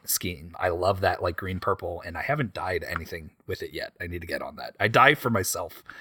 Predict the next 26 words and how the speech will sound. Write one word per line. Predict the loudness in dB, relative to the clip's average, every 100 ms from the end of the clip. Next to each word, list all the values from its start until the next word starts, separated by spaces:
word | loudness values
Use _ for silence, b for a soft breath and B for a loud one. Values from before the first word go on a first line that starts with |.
| B B B -14
very, | -4 0 0 -2
uh, | -4 -8 -12 _
infrequently, | -8 -8 -8 -12 -14 -14 -16 -16 _ -4
but, | -2 -4 -16 _ _ _ _ _ _ -10 B B B B
and | 6 6 6 2 -4 _ _ _
I'll | 2
hark | 6 6 6 6
back | 6 6 2
to, | 2 2 0
like, | 0 0 0
my | -2 0
last | 2 4 2 0
tip, | 0 0 -2 -6 -2
um, | 0 0 -2 -2
and | -2
we'll | -2
quote | 2 4 6 2 _ -4
the | 0
great, | 4 4 4 2
uh, | 4 4 4 0 B B B 6
"Difference | 10 10 8
is | 8 8
doing | 10 10 8
it," | 8
Bobby, | 8 8 6 2 -4 0
is | 4 4 4 0 -2